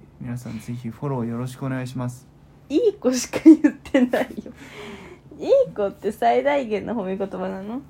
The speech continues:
Speaker 1: うん、俺の中ではね。それ以上の言葉なくね？
Speaker 2: <laughs>
Speaker 1: 本当に。本当にそう思ってる時ってそういう言葉しか出ないんだよ。
Speaker 2: いい人と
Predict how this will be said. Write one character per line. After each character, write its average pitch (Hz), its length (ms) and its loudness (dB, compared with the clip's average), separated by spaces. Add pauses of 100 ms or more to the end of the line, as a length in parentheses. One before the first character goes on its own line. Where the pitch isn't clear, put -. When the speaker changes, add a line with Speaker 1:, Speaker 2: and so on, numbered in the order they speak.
(180)
Speaker 1:
う 127 60 -8
ん、 110 400 -2
俺 127 160 -4
の 151 120 -4
中 151 280 -4
で 120 80 -8
は 117 100 -12
ね。 135 180 -12 (380)
そ - 160 -16
れ 185 160 -6
以 226 140 -2
上 180 200 -4
の 123 120 -4
言 123 260 -8
葉 117 100 -8
な 117 140 -6
く 123 160 -10
ね？ 196 160 -8 (800)
Speaker 2:
<laughs> - 800 -20
Speaker 1:
本 139 180 -4
当 139 140 -10
に。 127 180 -8 (640)
本 233 160 0
当 233 140 -4
に 214 120 0
そ 208 200 -4
う - 20 -4
思 196 160 -2
っ 214 80 -6
て 170 140 -8
る 131 100 -6
時 123 220 -8
っ - 20 -20
て - 140 -14
そ 165 160 -10
う 180 80 -6
い 185 60 -4
う 175 40 -6
言 175 240 -10
葉 180 80 -10
し 180 80 -14
か 120 100 -12
出 113 140 -6
な 165 120 -8
い 131 60 -4
ん 117 60 -4
だ 117 80 -8
よ。 - 80 -16 (140)
Speaker 2:
い 208 220 -4
い - 20 -12
人 220 340 -6
と - 160 -20